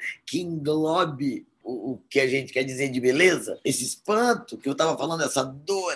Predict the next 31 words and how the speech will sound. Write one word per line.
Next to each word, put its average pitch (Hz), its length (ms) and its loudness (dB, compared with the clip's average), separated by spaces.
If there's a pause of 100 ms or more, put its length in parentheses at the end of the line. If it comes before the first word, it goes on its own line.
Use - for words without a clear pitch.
aqui, - 420 -8 (140)
na 170 200 2
falta 202 400 6
disso, 185 640 -2 (400)
a 170 120 6
gente 165 280 4
fala 156 240 4
dessa 147 320 4
palavra, 151 340 8
a 160 40 6
gente 156 120 2
fala 151 160 6
assim, 131 260 -2
"Não, 156 180 2
você 139 120 -2
tem 143 280 2
que 143 160 -4
ver 135 240 2
esse 135 200 0
filme, 104 680 -4
é 131 60 -2
um 143 120 0
poema." 117 800 -6 (140)
Aquele - 320 2
balé 190 380 6
é 226 60 6
uma 226 160 2
poesia. 214 1160 -2 (320)
A 107 60 -2
gente 131 260 0
fa-, - 160 -8